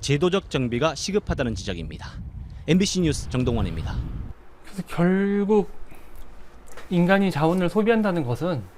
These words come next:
Speaker 2: 어, 지구가 만들어 놓은 전체 시스템에 인간이 인위적으로 개입한다는 의미 같습니다. 현재 과학기술로는 어떻게든 지구에, 어, 안 좋은 영향을 주는 것 같습니다. 최근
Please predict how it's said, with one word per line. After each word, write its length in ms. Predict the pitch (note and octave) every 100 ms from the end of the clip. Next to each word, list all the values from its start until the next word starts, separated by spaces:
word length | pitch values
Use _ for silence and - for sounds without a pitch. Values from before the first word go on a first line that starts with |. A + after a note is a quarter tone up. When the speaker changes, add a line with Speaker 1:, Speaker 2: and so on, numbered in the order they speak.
| -
Speaker 2:
어, 180 | C3 C3
지구가 420 | - E3 E3+ F#3+
만들어 320 | D3 C3+ D3
놓은 340 | D3 C#3+ C#3+ D#3
전체 280 | - B2+ C#3
시스템에 680 | G3+ G#3 - C3 D3 D3 - - -
인간이 680 | D#3 C#3+ D3 E3 D#3 D3+ G3+ - -
인위적으로 600 | D3+ E3 D#3+ C3 C3+ G#3+ -
개입한다는 560 | - E3 F#3 F3 D#3+
의미 220 | C#3+ B2 A#2+
같습니다. 520 | A2+ - G#2 G#2+ G2 - - - - - - - - - - - - - - - - - - - - - - -
현재 500 | G#3 G#3 B3 A#3 A3+ -
과학기술로는 880 | C#3+ E3 - E3 D#3 C3 C#3+ A3+ C#3 - -
어떻게든 680 | C3+ B3 - G#3 D#3 E3+
지구에, 640 | - C#3+ F3 C3+ E3 D3 - - - - - - -
어, 140 | B2
안 240 | B2+ B2 C3
좋은 240 | E3+ F3
영향을 460 | C3+ C3 D3+ E3+ F#3+ -
주는 220 | - C#3
것 200 | B2+ C3
같습니다. 560 | - - C3+ A#2+ A2+ A2 - -
최근 540 | - A#3 G#3 G#3+ E3+